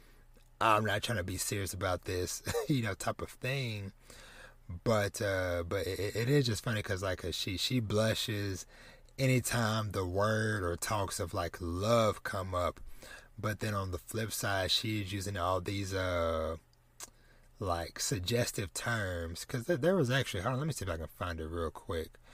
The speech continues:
'Cause there was one word that she used that I was like, I didn't even know. I think, I think it was, like, coitus or something like that. Coitus. Hold on, let me,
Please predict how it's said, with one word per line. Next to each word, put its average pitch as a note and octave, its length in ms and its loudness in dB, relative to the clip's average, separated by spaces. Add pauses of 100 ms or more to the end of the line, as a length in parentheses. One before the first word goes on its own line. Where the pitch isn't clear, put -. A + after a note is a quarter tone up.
(260)
'Cause F#2+ 160 -4
there A#2 140 2
was G2+ 180 2
one A2+ 300 0
word F#2 240 0
that E2 100 -2
she - 160 0
used F#2+ 360 -2
that F2 80 -2
I A2+ 180 4
was F#2+ 140 -2
like, F2 160 0
I A2 120 2
didn't G2 160 -2
even F2+ 180 -6
know. E2+ 340 -2 (640)
I A#2+ 40 -4
think, - 200 0
I - 40 0
think E3+ 160 0
it C#3 40 2
was, A2+ 80 -2
like, E2+ 260 -2 (200)
coitus C3+ 1120 -2 (100)
or G2 220 0
something - 340 -6
like B2 180 -4
that. A#2 360 -2
Coitus. G#2+ 1400 -8 (840)
Hold A#2 200 -4
on, E2 180 -4
let B2+ 100 -4
me, E2+ 220 -4